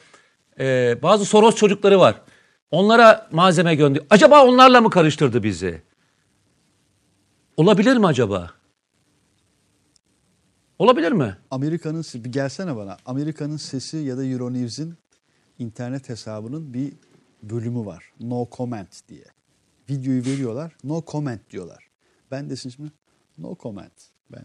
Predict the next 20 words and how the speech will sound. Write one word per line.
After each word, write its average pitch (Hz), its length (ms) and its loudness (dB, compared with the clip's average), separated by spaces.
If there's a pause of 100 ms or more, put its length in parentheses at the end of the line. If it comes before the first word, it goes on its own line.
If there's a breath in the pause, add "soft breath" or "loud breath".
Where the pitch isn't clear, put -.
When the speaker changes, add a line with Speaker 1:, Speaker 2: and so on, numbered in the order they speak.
Speaker 2:
de - 40 -20
Speaker 1:
Yok, 185 160 -10
Speaker 2:
no 147 60 -6
Speaker 1:
gerçekten. 240 380 -2
Speaker 2:
comment 180 180 -4
diyorum. 92 180 -16 (100)
Speaker 1:
Ben 190 160 -2 (100)
anlamadım. 180 560 -2 (1120 soft breath)
Öyle 185 220 4
çalışıyorlar, 214 600 2
bizi 139 180 0
de 190 80 6
mi 190 80 0
öyle 160 160 0
zannediyorlar? 98 680 -6 (360)
Bizim 202 180 2
sponsorumuz 214 640 -2
kim 214 200 -4
biliyor 202 200 -2
musun? 120 300 -10